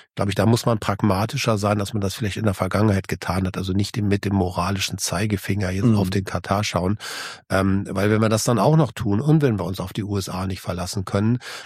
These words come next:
Speaker 1: ähm, äh, dann stehen wir plötzlich ziemlich alleine da. Äh, und das ist essentiell, dass, dass wir das Thema günstige Energie weiter verfolgen. Ich glaube schon, dass es richtig war, auch von den U S A L N G zu beziehen. Aber natürlich sollten wir sehen, dass die Abhängigkeit nicht zu groß wird. Und,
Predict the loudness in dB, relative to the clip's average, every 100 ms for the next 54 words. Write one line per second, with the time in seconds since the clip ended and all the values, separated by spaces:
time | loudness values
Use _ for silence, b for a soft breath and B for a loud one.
0 | B 0 2 4 0 0 -2 0 0 0
1 | 2 2 0 -2 -4 -2 2 2 0 -4
2 | -4 -6 -6 -2 0 0 B B B -2
3 | 0 4 2 4 2 0 -4 -2 -2 -2
4 | -4 -4 -6 -8 -8 -4 -6 -6 -10 -4
5 | -2 -2 -4 -4 -4 -2 -4 -4 -6 -2
6 | -2 -2 -6 -6 -4 -4 -8 -8 -4 -2
7 | 0 -2 B B 0 0 2 0 0 -2
8 | 0 -2 0 -4 0 0 0 -4 -4 -2
9 | -2 -4 -4 -2 -2 -2 B B B 0
10 | 2 4 2 2 0 0 0 2 4 4
11 | 4 B B B -2 2 2 2 -2 0
12 | 2 0 0 -2 0 2 2 2 0 0
13 | -2 -6 -4 -4 -4 -4 -6 -4 -6 -6
14 | -6 0 2 2 -4 -8 -8 -8